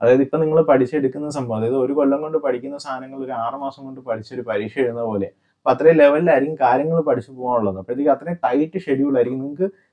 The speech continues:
base തൊട്ട് ഇനി നമുക്ക് base ഉണ്ടാക്കാന്ന് വെച്ച് കഴിഞ്ഞാൽ കോളേജിൽ കയറിയിട്ട് base ഉണ്ടാക്കാന്ന് വെച്ച് കഴിഞ്ഞാൽ അത്രയും സമയം കിട്ടില്ല. അപ്പം ചുരുക്കി പറഞ്ഞു കഴിഞ്ഞാൽ നിങ്ങൾ എന്താണ്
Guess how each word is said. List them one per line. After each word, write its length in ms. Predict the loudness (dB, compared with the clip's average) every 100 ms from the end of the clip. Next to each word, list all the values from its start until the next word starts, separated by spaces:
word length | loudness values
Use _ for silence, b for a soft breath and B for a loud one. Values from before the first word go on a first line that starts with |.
| _
base 380 | 6 6 6 6
തൊട്ട് 220 | 4 4
ഇനി 240 | -2 0
നമുക്ക് 280 | 0 0 0
base 300 | 2 2 2
ഉണ്ടാക്കാന്ന് 440 | 2 2 2 0 -4
വെച്ച് 120 | -10
കഴിഞ്ഞാൽ 160 | -14
കോളേജിൽ 360 | -6 0 0 -2 -2
കയറിയിട്ട് 320 | -2 0 0
base 260 | 2 0
ഉണ്ടാക്കാന്ന് 420 | 0 -8 -6 -10 -10
വെച്ച് 140 | -10
കഴിഞ്ഞാൽ 160 | -10 -10
അത്രയും 200 | -10 -10
സമയം 360 | -8 -10 -10
കിട്ടില്ല. 200 | -12 -10
അപ്പം 220 | -8 -8 -10 _ _ _ _ _ -2
ചുരുക്കി 240 | 2 6
പറഞ്ഞു 320 | 8 8 8
കഴിഞ്ഞാൽ 260 | 4 4 0
നിങ്ങൾ 380 | -2 2 4 4 -2 -6
എന്താണ് 420 | 0 0 0 -4